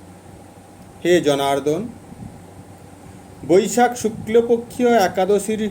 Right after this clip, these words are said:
কি নাম, কি ফল, কি বিধি, এই সকল কথা আমার নিকট বর্ণনা করুন।" উত্তরে ভগবান শ্রীকৃষ্ণ বললেন,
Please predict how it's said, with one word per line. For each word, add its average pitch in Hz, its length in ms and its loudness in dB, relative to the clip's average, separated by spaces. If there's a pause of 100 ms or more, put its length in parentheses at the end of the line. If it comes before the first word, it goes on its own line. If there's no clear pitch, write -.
(120)
কি 233 200 0
নাম, 131 440 -2 (1040)
কি 254 180 0 (120)
ফল, 156 340 4 (1000)
কি 254 180 0
বিধি, 175 540 -2 (1400)
এই 240 200 4
সকল 233 400 0
কথা 190 440 0 (800)
আমার 196 320 2
নিকট 208 440 2
বর্ণনা 139 420 0
করুন।" 110 380 -8 (2250)
উত্তরে 214 400 2
ভগবান 175 520 2
শ্রীকৃষ্ণ 190 560 -6
বললেন, 170 520 -2